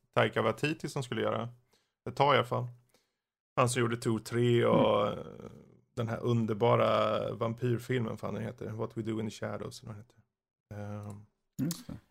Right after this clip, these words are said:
Speaker 1: så jag kan tänka, men rätt, alltså det, det är svårt med alla de här. Antingen så gör man direkt av originalet och då är det en karbonko-, en karbonkopia och då kommer folk beklaga sig. "Men du har inte tagit tillräckligt mycket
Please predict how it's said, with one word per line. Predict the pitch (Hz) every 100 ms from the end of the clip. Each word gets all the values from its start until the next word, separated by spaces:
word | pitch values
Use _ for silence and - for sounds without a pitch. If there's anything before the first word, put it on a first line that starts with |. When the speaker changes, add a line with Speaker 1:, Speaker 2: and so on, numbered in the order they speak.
| _ _ _ _ _
Speaker 1:
så | 127
jag | 120
kan | 135
tänka, | 131 139 131
men | 156 156
rätt, | 175 170 - -
alltså | 147 160
det, | 139 165 165 139 - _ _ _ _ _ _ _
det | 139
är |
svårt | - - 139 180 262 - -
med | 139 151
alla | 151 160 175
de | 208
här. | 139 117
Antingen | 127 143 180 190
så | 196
gör | 165
man | 139 131
direkt | 127 120 120 -
av | 147 156 143
originalet | 135 127 110 92 95 113 127 - - _ -
och | 131
då | 135 131
är |
det | 131
en |
karbonko-, | 127 123 127 123 113 - - -
en | 117
karbonkopia | 131 120 113 104 104 117 113 110
och |
då | 113
kommer | 147 139
folk | 113 101
beklaga | - 110 110
sig. | 107 107
"Men | 113
du | 135
har |
inte | 139 127
tagit | 127 117 110
tillräckligt | 113 104 107
mycket | 107